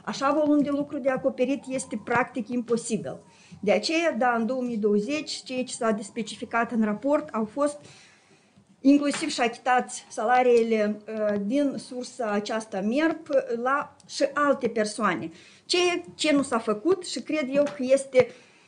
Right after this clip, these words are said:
nu din rea intenție, dar din neștiință sau, nu știu, nu a avut cine posibil să-i consulte la acel moment conducerea fondului corect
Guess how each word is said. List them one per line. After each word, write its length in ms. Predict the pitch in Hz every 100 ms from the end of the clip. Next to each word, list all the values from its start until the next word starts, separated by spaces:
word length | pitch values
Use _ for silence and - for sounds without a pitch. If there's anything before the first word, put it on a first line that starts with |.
| _ _ _ -
nu 300 | 269 320 311
din 400 | 254 277 269 254
rea 320 | 269 277 262 262
intenție, 800 | 247 208 302 320 330 311 302 233
dar 180 | 247 247 208
din 300 | 294 285 254
neștiință 1080 | 285 285 - 240 277 262 - 220 190 208
sau, 380 | - 214 214 196 190
nu 120 | 254
știu, 220 | - 208
nu 160 | 226 285
a 80 |
avut 200 | 269 254
cine 240 | 262 277 254
posibil 400 | 233 220 233 240
să-i 260 | 247 240 240
consulte 460 | 226 254 277 262
la 80 | 233
acel 220 | 214 247
moment 360 | 226 220 240 220
conducerea 520 | 220 208 226 214 202
fondului 500 | 196 240 233 202 196
corect 420 | 202 190 294 -